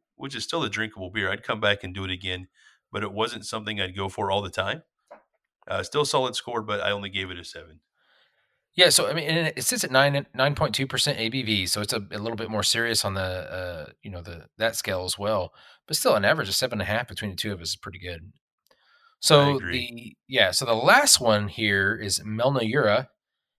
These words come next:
Speaker 2: It's eight point two percent. Um, I gave it an eight.
Speaker 1: So this is another solid beer for me. I gave it a seven point five. Another one I'd go back to, but not something I want every day.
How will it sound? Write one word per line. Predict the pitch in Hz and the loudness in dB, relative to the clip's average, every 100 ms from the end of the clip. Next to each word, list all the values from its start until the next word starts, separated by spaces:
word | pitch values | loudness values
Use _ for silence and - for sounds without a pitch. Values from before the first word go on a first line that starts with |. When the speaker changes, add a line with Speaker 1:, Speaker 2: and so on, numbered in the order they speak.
| _ | _
Speaker 2:
It's | - - | -18 -14
eight | 120 - | -12 -12
point | - 139 | -8 -8
two | - 135 | -4 -6
percent. | 139 151 - 101 98 131 - - _ _ _ _ _ - | -4 -4 -2 -2 -4 -4 -6 -6 _ _ _ _ _ -4
Um, | 104 98 95 | -2 -2 -2
I | 107 170 | -4 -2
gave | 165 135 120 | 0 0 0
it | 127 | -2
an | 113 113 | -4 -4
eight. | 180 156 - - - _ _ _ _ _ _ _ _ _ _ _ _ _ | -8 -8 -10 -12 -16 _ _ _ _ _ _ _ _ _ _ _ _ _
Speaker 1:
So | - 98 | -10 -6
this | 123 131 | -4 -4
is | 110 | -4
another | 107 117 98 | -2 0 0
solid | - 110 107 | 2 0 0
beer | 101 104 | -2 -4
for | - | -4
me. | 107 104 | -6 -4
I | 104 | 0
gave | 120 135 | 0 0
it | 98 | -2
a | |
seven | - 107 107 104 | -4 -4 -4 -6
point | 113 104 | -6 -6
five. | - 101 135 - _ _ _ _ | -2 0 0 -4 _ _ _ _
Another | - 104 120 | -6 -2 -2
one | 127 | 0
I'd | 110 117 | -2 -2
go | 113 98 | -6 -4
back | 98 104 - | 0 0 -2
to, | 110 104 | -10 -8
but | 95 | -6
not | 101 104 | -4 -4
something | 107 101 95 | -6 -6 -4
I | |
want | 92 90 90 | -4 -4 -6
every | 90 87 | -8 -8
day. | 78 82 | -10 -12